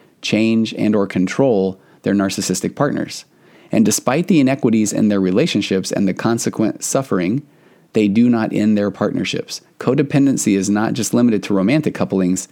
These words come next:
as it manifests itself in varying degrees in most other significant relationships." And which brings me to, there were questions about, are you going to talk about parent-child narcissistic relationships? Yes. Are you gonna talk about,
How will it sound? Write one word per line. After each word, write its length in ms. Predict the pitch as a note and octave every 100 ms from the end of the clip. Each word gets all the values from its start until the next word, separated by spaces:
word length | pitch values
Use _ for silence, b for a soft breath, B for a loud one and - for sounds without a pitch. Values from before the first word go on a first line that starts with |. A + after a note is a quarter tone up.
| b b -
as 140 | G2
it 60 | -
manifests 420 | G#2+ A2 G#2 G2+
itself 300 | - G#2 G2
in 80 | F#2
varying 280 | F#2+ G#2+ G2+
degrees 480 | F#2+ G2 F2+ F2+ -
in 140 | F#2
most 180 | G2 -
other 160 | F#2+
significant 480 | F#2+ G2+ G2 F#2 D#2+
relationships." 600 | F2 B2+ G2+ F2 - - B B B
And 320 | - G#2 G#2 -
which 260 | F#2+ -
brings 380 | - F#2 G2 G#2
me 120 | A2 G#2
to, 400 | A2 A2+ A2 -
there 160 | F#2
were 300 | G#2+ A2 G2+
questions 480 | - - G#2+ A2+ G#2
about, 320 | F#2+ G2 G2
are 80 | -
you 120 | G2+
going 280 | G2+ G2+ G#2
to 100 | F#2+
talk 240 | F#2 F#2+ F#2+
about 340 | F#2+ F2+ -
parent-child 960 | - A2 G#2 - - G#2+ G#2+ A#2 A2+ G#2+
narcissistic 580 | A2 A2+ A#2 A#2 A#2+ A#2+
relationships? 640 | A2+ A2 A2+ B2 B2 - - -
Yes. 480 | G#2+ A2+ - - -
Are 60 | F#2
you 140 | G2
gonna 100 | G2
talk 220 | F#2+ F#2+
about, 300 | G2 F#2+ F#2